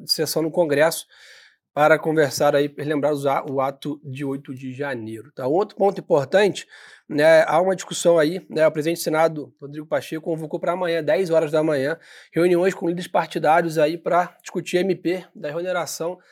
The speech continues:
da folha de pagamentos. Então voltamos aí a ter um destaque, óbvio, né, a, a votações, et cetera, ficam só pra fevereiro, ainda em recesso,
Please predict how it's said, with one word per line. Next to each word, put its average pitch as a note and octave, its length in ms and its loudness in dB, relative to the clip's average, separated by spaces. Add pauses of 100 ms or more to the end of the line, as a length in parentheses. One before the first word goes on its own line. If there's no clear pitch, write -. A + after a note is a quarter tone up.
(160)
da F3 160 -6
folha E3+ 240 -10
de F3 60 -14
pagamentos. E3+ 540 0
Então F3 180 -8
voltamos F#3 540 -4
aí D#3+ 120 0
a F3 80 -4
ter E3+ 120 -6
um D#3+ 60 -8
destaque, E3+ 400 -2
óbvio, E3 280 -2
né, C#3+ 80 -6
a, D#3 340 -6 (460)
a C3+ 120 -8
votações, F3 840 0
et D#3+ 100 -8
cetera, E3+ 200 -2
ficam E3+ 240 -6
só E3+ 140 -4
pra F3 140 -8
fevereiro, F3 480 -2
ainda F3 200 -4
em F#3+ 60 -4
recesso, E3 580 -2